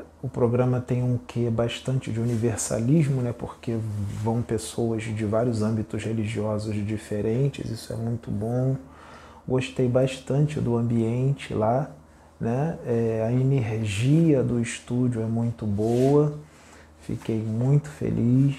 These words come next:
É, nos surpreendemos com a quantidade de pessoas que tinham ao vivo, né? É,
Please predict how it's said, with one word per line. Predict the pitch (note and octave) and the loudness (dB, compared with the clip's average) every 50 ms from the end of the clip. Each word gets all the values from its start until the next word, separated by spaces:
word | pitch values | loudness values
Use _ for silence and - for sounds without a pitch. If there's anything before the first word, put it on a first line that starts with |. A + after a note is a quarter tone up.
| - - - - - - - - - - | -6 -12 -14 -14 -16 -18 -20 -20 -12 -8
É, | B2+ B2 A#2+ A#2+ A#2+ A#2 A#2 A#2 A2+ A#2 | -4 -2 -2 0 0 -2 -2 -2 -2 0
nos | B2 C3 C#3 - | 0 0 0 0
surpreendemos | - C#3+ C3 - - - D3 D3+ D3+ C#3+ C#3+ B2+ A#2 A#2 B2+ C3+ C#3+ D3 C#3 C3+ - | -2 -4 -4 -4 -4 0 4 4 6 6 4 4 4 4 4 4 4 2 2 0 -2
com | - - B2 | -4 -4 -6
a | |
quantidade | A#2 - - C3+ C3+ C3+ - - - A2+ A#2 A2+ A#2 B2 C3+ C#3 C3+ A#2+ | -4 -4 -2 0 0 0 0 -2 -4 -4 -2 0 0 0 2 2 2 2
de | A#2 B2 | 0 0
pessoas | A#2+ - A#2+ A#2 A2+ - - - A#2 A#2 A#2 A#2 A#2+ A#2+ A#2 - - - - - - - - - - - - - - - - | -2 -2 -2 -4 -4 -4 -4 -2 0 2 2 2 2 0 -2 -4 -10 -16 -18 -20 -20 -20 -20 -20 -20 -20 -20 -20 -20 -20 -10
que | - - A#2 | -4 -4 -4
tinham | A#2 - - - B2+ B2+ B2+ B2 B2 B2 B2 | -4 -4 -4 -2 0 0 2 2 2 2 2
ao | A#2 A#2 A2+ A2 | 2 2 2 2
vivo, | A2 A2 A2 A2+ B2+ C#3 D#3 F3 E3 D3+ C#3 C3 B2+ | 0 0 2 4 6 6 6 6 4 4 2 2 2
né? | B2+ B2+ C3+ C#3+ D#3 D#3 - - - - - A3 | 2 2 2 2 0 0 -2 -6 -16 -16 -12 -6
É, | - A#2 A2+ A2+ A2+ A2+ A2+ A2+ A2 A2 A2 A2 A2 A2 G#2+ G#2+ G#2+ G#2+ G#2+ G#2+ G#2+ G#2 G#2 G#2 | -4 -2 -2 0 0 0 2 2 4 4 4 2 2 2 0 0 0 0 2 2 2 0 0 -2